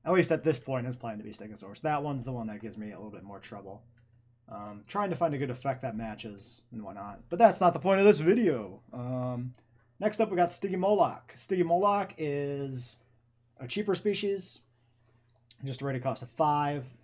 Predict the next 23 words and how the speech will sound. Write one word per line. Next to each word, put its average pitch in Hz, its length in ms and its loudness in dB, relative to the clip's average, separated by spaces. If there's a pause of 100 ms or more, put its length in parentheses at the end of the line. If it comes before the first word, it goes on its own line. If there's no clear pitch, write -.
(160)
fame 110 260 -6 (120)
three, 165 420 -2 (440)
income 107 300 -12
one. 135 420 -2 (440)
More 147 220 -4
of 120 60 -4
a 117 40 -8
utility 185 640 0
than 131 360 -4
a, 104 360 -10
uh, 98 420 -10 (100)
showstopper 165 600 -2
here. 156 260 -4 (480)
Its - 580 -2
effect 233 440 2
is 196 100 2
basically 160 440 2
a 147 40 0
riff 135 240 -2
on 139 140 0
the 127 160 0
Pachycephalosaurus 131 960 -6
effect. 180 420 -6